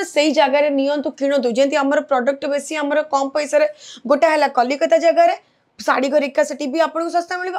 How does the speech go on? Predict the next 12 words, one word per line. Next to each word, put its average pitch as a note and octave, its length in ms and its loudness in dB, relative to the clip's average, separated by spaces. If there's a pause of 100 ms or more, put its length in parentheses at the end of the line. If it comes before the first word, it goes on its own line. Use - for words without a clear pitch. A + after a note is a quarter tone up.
(120)
ଆଉ B3 120 -2
ଗୋଟେ B3 160 -2
ହେଲା D4 120 -4 (100)
ସୁରତରେ। A3+ 380 -6 (300)
ତ - 40 -4 (120)
ସେଇଭଳିଆ D#4+ 500 0 (200)
ସୁରତରେ D4+ 440 -2
ସବୁଠାରୁ C#4 460 0
ବଡ଼ B3+ 140 2 (120)
ଜାନିମାନି C4+ 500 0
ଅଜମେରା B3+ 360 0
ଫ୍ୟାସନର C4+ 360 -2